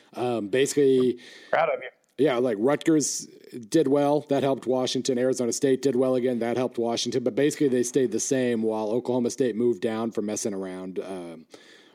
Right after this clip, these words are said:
Speaker 1: with Texas. And, uh, but no, that's, you know, performing well in your bye week is very important, and they, they killed it.
Speaker 2: I wanna write a doomsday scenario in which Wisconsin loses,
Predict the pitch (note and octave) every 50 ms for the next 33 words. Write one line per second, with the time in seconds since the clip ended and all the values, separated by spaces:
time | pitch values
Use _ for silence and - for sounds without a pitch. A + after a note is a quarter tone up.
0 | _ G#2 G#2+ - - D#3 A2 F#2+ - - F2+ E2+ E2+ - - - - _ _ _
1 | _ _ _ _ - - F#2+ F#2+ F#2 F#2+ G2 G2 F#2+ F#2+ G2 G2 G2+ G2+ - -
2 | A2 - A2 B2 G2+ F2+ - G#2+ A2 - - - - A#2 A2+ - B2+ C3+ A#2+ A2+
3 | A#2+ B2+ A#2+ - - _ _ - D3 D3+ - - G#3+ C4 B3 F#3+ E3+ F3 F3 E3+
4 | E3 D#3 C#3+ B2+ C#3+ D3 D3+ B2 F#2+ - - A2 - - A#2 A2+ A2 G#2 G2 -
5 | B2+ A2+ - - E2+ F2 F2 F2 F#2 F#2+ F#2+ F2 E2 G#2+ G#2+ - - A#2 G2 E2
6 | - - - _ _ _ _ _ _ _ _ _ _ _ _ - G#2 G#2+ G#2+ G#2
7 | G2 G2 F#2+ F#2+ F2+ F2 F#2+ F#2+ F#2 F2+ - F#2 F2+ - - F#2 F2+ F2+ F2 F2
8 | F2 F2 F2 F2 E2+ F2 E2+ - - F2 E2+ - - F#2 F2+ F2+ F2+ - G2 F#2
9 | F2+ F2 F2+ F2+ F#2 F#2 F2+ E2+ E2+ E2 D#2+ D#2+ D#2+ -